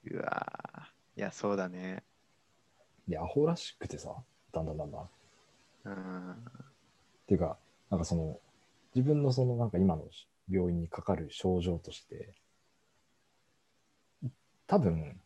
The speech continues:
Speaker 2: 眼科ではないけど、
Speaker 1: うん。
Speaker 2: 一応、その、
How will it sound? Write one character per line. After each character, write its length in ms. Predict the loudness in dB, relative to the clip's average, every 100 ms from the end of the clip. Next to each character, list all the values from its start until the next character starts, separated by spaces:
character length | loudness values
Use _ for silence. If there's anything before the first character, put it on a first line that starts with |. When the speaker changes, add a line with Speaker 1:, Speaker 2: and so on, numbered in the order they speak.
| 0
Speaker 2:
眼 200 | 4 6
科 120 | 6
で 80 | 8
は 120 | 8
な 120 | 10
い 80 | 8
け 140 | 8 -2
ど、 180 | -4 -8 -16 -20 -20 -20 -10
Speaker 1:
う 60 | -6
ん。 260 | -4 -6 -6 0
Speaker 2:
一 320 | 2 8 10
応、 280 | 10 10 2 _ _
そ 120 | -2
の、 220 | -2 -2